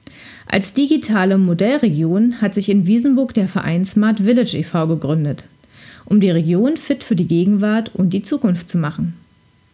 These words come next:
Dabei stehen Themen wie Demokratie, Wirtschaft, Kultur und Soziales ebenso auf der Agenda wie Umwelt, Wohnen in ländlicher Region, Bildung, Medien, Mobilität und natürlich Gesundheit.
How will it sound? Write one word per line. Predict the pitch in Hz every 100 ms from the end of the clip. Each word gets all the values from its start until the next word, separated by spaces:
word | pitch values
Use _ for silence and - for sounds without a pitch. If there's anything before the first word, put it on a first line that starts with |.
| _ - - -
Dabei | - 180 220 285
stehen | - 208 175
Themen | 170 247 269 233 180
wie | 175
Demokratie, | 185 185 175 196 185 240 240 214 -
Wirtschaft, | 208 285 - 185 170
Kultur | - 170 - 269
und | 202 185
Soziales | 170 175 185 185 208 214 - -
ebenso | 190 233 277 254
auf | - 190
der | 185 160
Agenda | 156 170 196 214 220 - - - -
wie | 196
Umwelt, | 208 294 302 294 294 -
Wohnen | 170 202 208 190
in | 185
ländlicher | 175 175 185 202
Region, | 170 165 180 220 254 247 - -
Bildung, | 247 269 269 269 247
Medien, | 190 185 202 214 208 214 220 - - -
Mobilität | - 202 185 175 175 226 262 - -
und | 175 233 415 -
natürlich | 208 - 180 175
Gesundheit. | 185 233 202 170 170 165